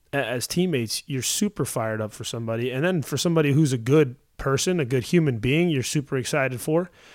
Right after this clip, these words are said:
And again, you're right about the, the Vladdy, and, and I, I just said the Cubans because he was a Cuban-born guy, but obviously Spanish in general, Spanish speakers,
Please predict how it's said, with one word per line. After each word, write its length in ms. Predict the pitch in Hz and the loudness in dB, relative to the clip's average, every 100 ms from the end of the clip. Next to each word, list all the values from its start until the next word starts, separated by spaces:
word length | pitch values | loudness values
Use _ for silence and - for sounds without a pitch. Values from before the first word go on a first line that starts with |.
| - - - _ _ | -20 -20 -20 _ _
And 120 | 156 | -4
again, 360 | 139 127 165 143 - | 0 2 2 2 -6
you're 160 | - 127 | 0 4
right 220 | 139 160 | 6 6
about 300 | 151 131 127 | 6 4 2
the, 180 | 131 117 - | 0 -4 -8
the 120 | 131 | -8
Vladdy, 600 | 113 117 131 156 123 120 | -6 0 2 4 2 0
and, 140 | 135 123 | 0 -2
and 160 | 123 | -2
I, 220 | 131 131 135 | -2 2 2
I 40 | |
just 240 | 151 139 | 2 0
said 220 | - 135 120 | 2 0 -2
the 60 | |
Cubans 500 | 113 - 156 131 120 | -4 2 2 2 -2
because 300 | 127 113 123 | -6 -4 -2
he 80 | 131 | 0
was 100 | 123 | -2
a 60 | 107 | -4
Cuban-born 640 | - 147 123 110 131 135 | -2 -2 0 0 0 0
guy, 260 | 123 117 113 | 0 -2 0
but 140 | 117 | 2
obviously 440 | 127 151 131 - | 2 2 -2 -4
Spanish 640 | 120 - - 156 180 156 - | -4 -4 0 2 2 2 0
in 120 | 123 | -2
general, 420 | 113 135 117 98 | 0 0 0 -4
Spanish 460 | - - 139 156 139 | -8 -2 0 0 0
speakers, 580 | - 147 135 107 92 | -2 -4 -2 -6 -8